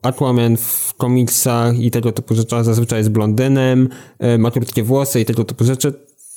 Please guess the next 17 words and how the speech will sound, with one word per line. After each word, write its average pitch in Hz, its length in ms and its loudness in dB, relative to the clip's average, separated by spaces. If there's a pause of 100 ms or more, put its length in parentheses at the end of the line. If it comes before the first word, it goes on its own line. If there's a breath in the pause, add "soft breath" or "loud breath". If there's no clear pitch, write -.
To 151 80 -2
jest 131 120 -2
osobny 117 260 0
temat, 117 380 -2
jakby 117 420 0 (560)
pasuje 156 280 -2
mi 147 120 4
po 147 60 -4
prostu 135 240 0
inna 123 160 2
postać, 143 420 -4
bo 120 120 -2
przyzwyczaiłem 113 560 0
się 113 140 -4
do 107 60 0
czegoś 107 280 -2
innego. 110 480 0